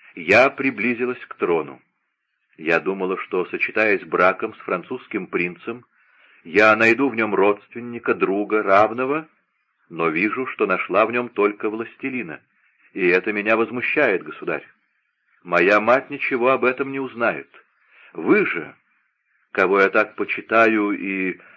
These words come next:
так люблю, король затрепетал. Ни один женский голос не волновал его так, как голос принцессы. «Вы, государь, все знаете, раз вы пришли сюда, и, может быть, поймете меня.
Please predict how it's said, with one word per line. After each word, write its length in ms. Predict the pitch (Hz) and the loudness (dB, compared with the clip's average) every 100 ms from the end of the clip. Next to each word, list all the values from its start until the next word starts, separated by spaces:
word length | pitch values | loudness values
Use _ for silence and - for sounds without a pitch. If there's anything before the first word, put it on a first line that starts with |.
| _ _ _ - | _ _ _ 0
так 300 | 95 92 - | 0 0 -6
люблю, 420 | - 80 131 139 _ _ _ _ _ _ _ | -6 -2 -2 -2 _ _ _ _ _ _ _
король 440 | - 87 92 104 104 | -2 2 4 4 2
затрепетал. 800 | 82 92 - 98 104 104 92 82 - - - - | -6 -8 -6 -8 -6 -2 -2 -4 -12 -20 -20 -18
Ни 120 | 95 90 | -4 0
один 300 | 87 165 165 | 2 0 2
женский 460 | 170 185 - 147 | 2 2 -2 -6
голос 340 | 117 175 175 160 | 0 4 4 2
не 120 | - 127 | -4 0
волновал 480 | 131 127 127 147 | 2 2 2 2
его 260 | 120 113 104 | 2 2 2
так, 340 | 101 156 156 - | 2 -2 -2 -4
как 240 | 123 101 | -6 -4
голос 320 | 101 131 131 | 2 2 0
принцессы. 680 | - 117 120 - 95 - - _ _ _ _ _ _ _ | -8 -10 -6 -2 -2 -2 -20 _ _ _ _ _ _ _
«Вы, 200 | - 123 | -4 -4
государь, 680 | 117 - 107 107 117 104 - _ _ _ _ _ | -4 -8 -2 2 2 2 -6 _ _ _ _ _
все 320 | - - 123 | -10 -2 -2
знаете, 580 | 117 143 143 101 82 95 | -2 2 4 4 0 -2
раз 240 | 85 82 | -2 -2
вы 100 | - | -6
пришли 420 | 87 92 - 90 90 - | -6 -4 -6 -8 -8 -8
сюда, 420 | 104 104 107 110 _ _ _ _ - | -2 2 2 -2 _ _ _ _ -12
и, 100 | 85 | -8
может 300 | 80 82 82 | -6 -6 -4
быть, 200 | 85 82 | -6 -2
поймете 520 | 92 95 147 123 90 | -2 0 -2 -2 -6
меня. 360 | 78 71 71 | -14 -12 -14